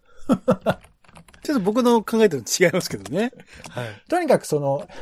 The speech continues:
Speaker 1: なんか聞いてるとさ、前回、前々回はすごい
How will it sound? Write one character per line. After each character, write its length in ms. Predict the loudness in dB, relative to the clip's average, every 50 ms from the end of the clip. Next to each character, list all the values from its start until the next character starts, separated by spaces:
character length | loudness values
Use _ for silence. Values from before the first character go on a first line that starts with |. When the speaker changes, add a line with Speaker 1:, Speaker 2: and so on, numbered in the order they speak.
| -4 0
Speaker 1:
な 100 | 0 0
ん 60 | 2
か 220 | 2 0 -2 -2 -6 -8 -2
聞 160 | 0 0 0
い 20 |
て 100 | 2 0
る 100 | -2 -2
と 100 | -2 -2
さ、 260 | 0 0 0 0 -2 -6 -16 -20 -20 _ _ -20 -20 -20 -20 -20 -8 0 2
前 220 | 2 2 2 0
回、 360 | -6 -2 2 2 2 2 2
前 180 | 0 0 0 0
々 200 | 0 -2 0 2
回 220 | 4 4 4 4
は 80 | 0 -4
す 120 | -4 0
ご 140 | 0 2 2
い 140 | 0 -2